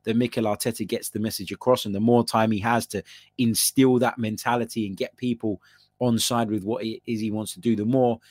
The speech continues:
it becomes natural. And then it becomes something that anybody who comes into the team understands and gets on with and realizes that that's the way we need to play. So credit to Mikel Arteta for really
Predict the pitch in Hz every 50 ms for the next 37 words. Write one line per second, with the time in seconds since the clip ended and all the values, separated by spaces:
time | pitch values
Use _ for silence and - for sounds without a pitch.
0 | _ _ _ _ - 120 120 120 120 - - 120 110 104 92 107 113 127 131 -
1 | - - 101 92 80 - _ _ _ _ _ - 113 113 117 117 131 131 135 143
2 | 127 117 113 - - 123 110 104 - - 120 117 104 - 113 110 98 104 117 -
3 | - - 131 131 135 127 107 123 120 113 104 117 113 - - 117 110 101 107 107
4 | 92 - 101 95 92 - - 135 131 117 110 101 92 _ _ - _ _ _ _
5 | _ - - 127 117 113 113 104 - - 127 117 113 104 95 90 82 - - _
6 | _ _ - 107 110 92 123 - - - - 123 120 117 110 101 92 87 - -
7 | 113 104 104 104 117 127 123 120 117 110 107 101 - 104 92 - 113 104 110 117
8 | 131 - - - 113 104 113 107 104 107 107 107 107 104 - - 98 - - 127
9 | 120 101 87 - 107 92 - - - 147 143 135 131 - - 123 123 117 110 -
10 | 110 107 104 104 - 117 113 - 104 90 101 101 117 135 123 107 101 90